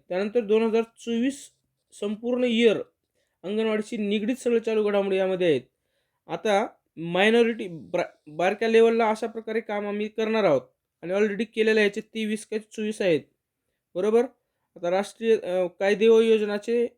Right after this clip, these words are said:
तीस प्रश्न already अपलोड झालेले आहेत, पोषण आहारचे तेवीस झालेले आहेत, अजून सतरा अठरा तर सहज होतील.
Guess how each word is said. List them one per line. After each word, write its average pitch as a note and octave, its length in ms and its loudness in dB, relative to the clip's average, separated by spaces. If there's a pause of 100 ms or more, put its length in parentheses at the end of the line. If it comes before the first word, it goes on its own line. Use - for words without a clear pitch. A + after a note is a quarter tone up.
(140)
तीस A3 180 -10
प्रश्न G#3+ 400 -6
already G#3 340 2 (360)
अपलोड G#3 300 -2
झालेले G3+ 180 2
आहेत, D#3 140 4 (140)
पोषण F#3+ 260 -8
आहारचे G3+ 420 -2 (560)
तेवीस A3 360 -2
झालेले G#3 280 2
आहेत, E3 120 -2
अजून F#3 200 -2
सतरा G3 280 -4
अठरा F#3+ 200 -4
तर G3 120 -8
सहज G#3+ 280 -2
होतील. E3 360 -4